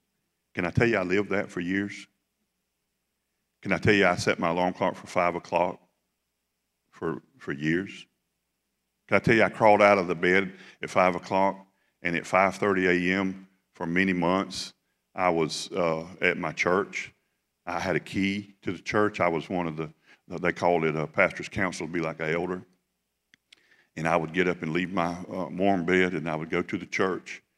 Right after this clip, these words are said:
and I would be, uh, kneeling at the altar at five thirty, and I had to be at work at Tifton at eight. And I would pray for an hour, and I'd pray hard, and, and I'd have to walk and pray 'cause I, if I s-, knelt, I was so sleepy I'd fall asleep sometimes.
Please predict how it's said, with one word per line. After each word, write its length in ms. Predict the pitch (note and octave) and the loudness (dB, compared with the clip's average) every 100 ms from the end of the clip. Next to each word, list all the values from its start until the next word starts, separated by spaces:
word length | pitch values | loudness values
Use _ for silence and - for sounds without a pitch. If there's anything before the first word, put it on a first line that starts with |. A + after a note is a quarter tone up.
| _ _ _ _ - | _ _ _ _ -10
and 160 | E2 | -2
I 80 | E2+ | 0
would 180 | D#2 D#2 | 0 -2
be, 380 | F2+ F#2 - - | -2 -2 -6 -8
uh, 80 | - - F2 | -10 -8 -2
kneeling 380 | F#2+ G#2 F#2+ F2+ | 0 2 2 0
at 140 | E2+ | 0
the 60 | E2 | 0
altar 220 | E2+ E2+ | 2 0
at 60 | - | -2
five 300 | F#2 F2 E2+ | 0 0 -2
thirty, 400 | G2+ F2 F2 F2 _ _ _ _ | -2 -2 -4 -10 _ _ _ _
and 80 | F#2 | -2
I 40 | F2+ | 0
had 120 | F2 | 0
to 60 | |
be 120 | E2 F2 | 0 -2
at 100 | F2+ | 0
work 280 | F#2 F2 | -2 -2
at 100 | - | -8
Tifton 580 | - G2 G2 G2 F2 F2+ - | 0 0 0 -6 -8 -10 -12
at 180 | D#2+ - | -10 -4
eight. 360 | F2 F#2+ F#3 - - _ _ _ _ _ _ - | -2 -2 -4 -16 -20 _ _ _ _ _ _ -8
And 80 | E2+ | -4
I 80 | |
would 200 | E2 D#2 | -4 -4
pray 380 | - G2+ F#2+ F#2 | 0 4 4 4
for 220 | F#2 F#2+ | -2 -4
an 60 | F2+ | -2
hour, 380 | F2 F2+ F#2 F2 | 2 2 2 0
and 180 | E2+ F2 | -2 -4
I'd 180 | E2 | -6
pray 300 | - G2 F2+ | -4 -2 0
hard, 600 | E2+ - G2+ F#2 F2+ F2+ | -2 -6 -4 -2 -2 -4
and, 180 | E2+ E2 - - - - | -6 -12 -16 -20 -20 -12
and 100 | F2 | -4
I'd 140 | F2+ A2+ | 0 2
have 160 | D3 | 2
to 80 | G2+ | 2
walk 340 | F2 A#2+ C3 | 2 4 4
and 80 | E2+ | -2
pray 220 | - F#2+ | -2 -2
'cause 240 | F#2 F#2 F2 | -2 -4 -4
I, 100 | F2+ | -4
if 140 | F2+ | 0
I 100 | F#2 | -2
s-, 160 | F2+ - | -2 -6
knelt, 400 | G#2 A2 G2+ - - - _ | 0 2 2 -2 -10 -20 _
I 80 | G2 | -4
was 140 | E2 | -2
so 120 | - F#2+ | -2 -2
sleepy 300 | - G2+ F2+ | -2 -2 -2
I'd 120 | E2 | 0
fall 160 | F2+ | 0
asleep 280 | E2 G2 F2 | 0 -2 -4
sometimes. 600 | - D2+ D#2 D#2 E2 - | -4 -8 -8 -8 -12 -20